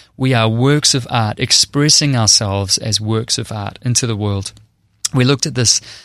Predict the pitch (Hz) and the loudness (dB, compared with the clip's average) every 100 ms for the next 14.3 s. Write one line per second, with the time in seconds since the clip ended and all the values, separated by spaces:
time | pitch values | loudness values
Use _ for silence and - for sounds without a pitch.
0 | - - _ _ - 143 - 135 123 - | -20 -20 _ _ 0 2 2 2 0 -4
1 | 131 120 117 110 110 113 - - _ _ | -2 2 2 2 0 -4 -12 -20 _ _
2 | _ _ _ _ _ _ _ _ - 127 | _ _ _ _ _ _ _ _ -4 0
3 | 120 135 143 139 - 120 113 107 113 104 | 2 4 4 0 0 0 0 0 0 2
4 | 110 120 - - - - _ _ - - | 4 2 2 2 2 2 _ _ -20 -20
5 | _ - 120 - 120 107 - 143 139 - | _ -2 0 2 2 2 2 0 0 0
6 | 123 123 113 98 95 _ _ _ - - | 0 2 0 -2 -6 _ _ _ -12 0
7 | 151 156 156 151 147 131 113 104 117 117 | 2 4 2 4 4 2 0 -2 2 2
8 | 113 104 104 - 127 - 120 110 120 113 | 2 2 -2 -2 -2 -2 -2 0 2 2
9 | 107 104 - 123 110 - 113 110 110 104 | 0 -2 -4 -2 0 0 0 0 2 0
10 | 110 104 98 92 123 107 117 110 113 107 | 0 0 0 -2 -2 -2 0 2 2 2
11 | - - 117 101 104 - 117 110 107 104 | 0 0 0 0 -2 -4 -2 0 2 2
12 | 98 - - - _ - 113 117 113 95 | 0 -2 -16 -20 _ -12 -2 0 0 -2
13 | - - _ _ _ _ _ _ _ _ | -12 -16 _ _ _ _ _ _ _ _
14 | - - | -2 0